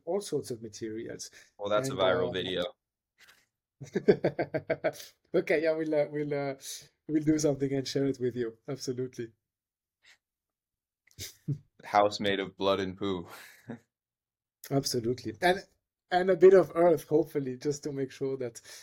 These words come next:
Speaker 1: that, uh, that the smell doesn't go wrong. We've
Speaker 2: It's all
Speaker 1: printed with,
Speaker 2: important
Speaker 1: we, you
Speaker 2: things.
Speaker 1: know, we've put lactose, we've put lactose in, in our prints, which worked well,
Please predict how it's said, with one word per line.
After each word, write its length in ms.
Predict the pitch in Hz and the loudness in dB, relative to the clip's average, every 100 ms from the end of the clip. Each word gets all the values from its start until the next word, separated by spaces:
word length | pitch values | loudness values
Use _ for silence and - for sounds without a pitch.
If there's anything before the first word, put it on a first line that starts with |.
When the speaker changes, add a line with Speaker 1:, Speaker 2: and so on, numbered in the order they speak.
| - _ _ | -20 _ _
Speaker 1:
that, 280 | 123 127 120 | -8 -6 -4
uh, 760 | 123 120 120 120 123 - - - | -4 -2 -2 -4 -8 -10 -14 -6
that 160 | 135 135 | -6 0
the 80 | |
smell 320 | 131 147 147 139 | -2 4 4 4
doesn't 300 | 131 127 120 | 0 -2 -4
go 160 | 120 | -4
wrong. 280 | 117 117 110 107 _ _ _ _ _ - 180 | -4 -6 -10 -20 _ _ _ _ _ -6 4
We've 140 | 202 | 4
Speaker 2:
It's 100 | 202 | 4
all 160 | 233 311 | 0 4
Speaker 1:
printed 180 | 220 180 | 4 4
with, 140 | 185 | 2
Speaker 2:
important 100 | 220 | 0
Speaker 1:
we, 100 | - | -4
you 60 | 214 | -2
Speaker 2:
things. 140 | 185 | 0
Speaker 1:
know, 120 | 202 190 - _ _ _ _ _ _ _ - | 0 -2 -6 _ _ _ _ _ _ _ 0
we've 180 | 190 196 | 0 2
put 140 | 214 | 0
lactose, 720 | 165 185 196 - 127 120 - | 4 4 4 -4 -4 -6 -8
we've 220 | 165 170 | -8 -4
put 140 | 190 151 | -4 0
lactose 560 | 156 175 - 135 123 | 0 0 -2 -4 -2
in, 180 | 131 135 | -8 -8
in 160 | 143 131 | -8 -6
our 140 | 123 | -8
prints, 420 | - 123 131 - | -6 -6 -6 -10
which 220 | - 143 | -8 -6
worked 300 | 139 143 127 | 0 0 0
well, 240 | 127 131 | -4 -4